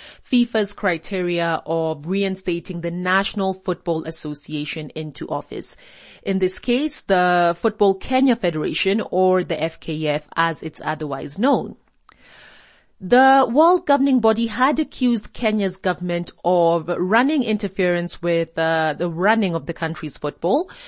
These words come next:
through the sports ministry, which took quite a hard stance against the federation president, Nick Mwendwa.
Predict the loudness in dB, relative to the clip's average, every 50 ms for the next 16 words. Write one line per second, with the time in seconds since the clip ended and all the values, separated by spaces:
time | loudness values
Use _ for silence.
0 | -20 -20 -20 -20 -20 -20 -6 0 2 2 4 4 2 0 2 2 0 0 0 -2
1 | -2 -2 -2 -2 -4 -2 0 2 2 2 0 -2 -10 -10 -10 -8 -6 -4 -4 -2
2 | 0 0 -2 -2 -2 -10 -8 -4 -2 0 -2 -2 -4 -12 _ -6 -6 -4 -4 -4
3 | -4 -6 -6 -4 -2 0 0 0 -2 -6 -4 2 2 4 4 2 0 -4 -6 -8
4 | -4 -2 -2 0 -2 -4 -6 -8 -4 -2 -2 -2 -2 -2 -2 -2 0 -2 -2 -2
5 | -4 -8 -8 -8 -6 -6 -6 -6 -6 -8 -8 -8 -8 -10 -10 -10 -10 -10 -10 -8
6 | -8 -8 -8 -8 -8 -8 -10 -10